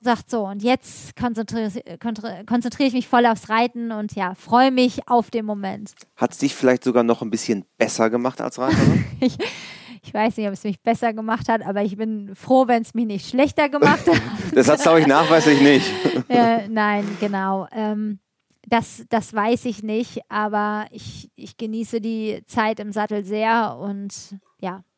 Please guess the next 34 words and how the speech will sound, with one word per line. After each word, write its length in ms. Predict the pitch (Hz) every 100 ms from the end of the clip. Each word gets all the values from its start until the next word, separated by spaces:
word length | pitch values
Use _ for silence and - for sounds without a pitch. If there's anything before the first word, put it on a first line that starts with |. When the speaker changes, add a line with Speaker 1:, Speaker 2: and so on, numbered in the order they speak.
| _ _ _
Speaker 1:
bin 120 | 214
froh, 300 | 202 - 240
dass 200 | 233 220 240
ich 100 | -
die 720 | 214 220 214 214 165 151 147
Chance 540 | - - 254 254 262
habe, 500 | 226 233 214 226 226
mit 220 | 214 214
Messi 540 | 220 233 - 233 240 233 _ - _ _
ein 460 | - 220 220 214 208
Pferd 320 | - 247 233
zu 200 | - 226
haben, 640 | 220 233 220 220 208 208 208
was 180 | 220 -
auch 460 | 240 233 - - _ _ _
für 180 | -
Deutschland 560 | 208 240 240 - 233 226
an 160 | 214 226
den 140 | 220
Start 440 | - 233 233 233
gehen 280 | - 240 226
kann 260 | 226 226 226
und 180 | 214 226
darf. 420 | 214 233 226 214
Und 440 | 220 220 208 -
ich, 320 | - - -
ich 160 | 220 226
hab 100 | 226
ihn 80 | 233
mir 140 | 226 220
seit 180 | 220
fünfjährig 560 | - 294 262 262 254 240 -
ausgebildet. 760 | 247 - 285 240 277 302 330 - -
Also 400 | 220 202 220